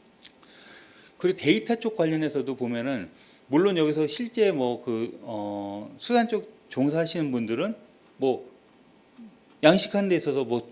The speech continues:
목표 출하량이라든지 사료라든지 뭐 그런 게 너무 쉽게 생각을 하세요. 하지만 그 이외의 사람들은 사실은 그게 굉장히 어려운 그 개념이거든요. 그 데이터가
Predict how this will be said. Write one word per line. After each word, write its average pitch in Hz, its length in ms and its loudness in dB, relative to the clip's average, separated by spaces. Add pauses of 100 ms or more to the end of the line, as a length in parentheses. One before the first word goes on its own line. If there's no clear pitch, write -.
(120)
목표 135 300 -2
출하량이라든지 165 760 -2
사료라든지 202 680 -4
뭐 123 140 -8
그런 143 340 0 (120)
게 147 80 -4
너무 139 680 0 (340)
쉽게 180 400 -2
생각을 208 380 -2
하세요. 160 320 -2
하지만 185 440 -2 (540)
그 170 160 6
이외의 165 540 4
사람들은 127 800 -4 (240)
사실은 185 280 -6
그게 127 240 -2
굉장히 127 320 -4
어려운 131 640 0
그 95 360 -8 (100)
개념이거든요. 104 800 -4
그 - 100 -14
데이터가 117 600 -4